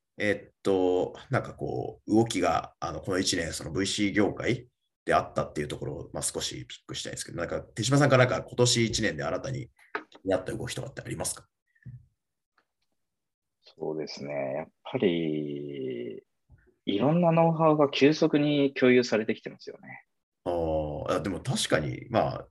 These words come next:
Speaker 1: まあ、ここむ、緩やかに二、三年な感じしますけど、特になんか二千二十一年なんかもうスパイクした感じますね。
Speaker 2: スパイクしてますよ。知の流通の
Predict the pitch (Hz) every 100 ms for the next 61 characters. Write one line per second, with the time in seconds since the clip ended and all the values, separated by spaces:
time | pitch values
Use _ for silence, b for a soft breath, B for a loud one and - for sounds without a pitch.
0 | _ - 98 - 147 160 127 147 135 202
1 | - 117 110 117 135 135 135 135 123 127
2 | 120 123 - - - - 175 98 95 -
3 | - 196 180 120 87 95 87 85 76 71
4 | - - - 156 156 - 156 135 123 113
5 | - - _ _ _ - - - - 147
6 | 156 - 135 - 127 - 82 - - 214
7 | 226 107 90 90 - - 92 90 90 87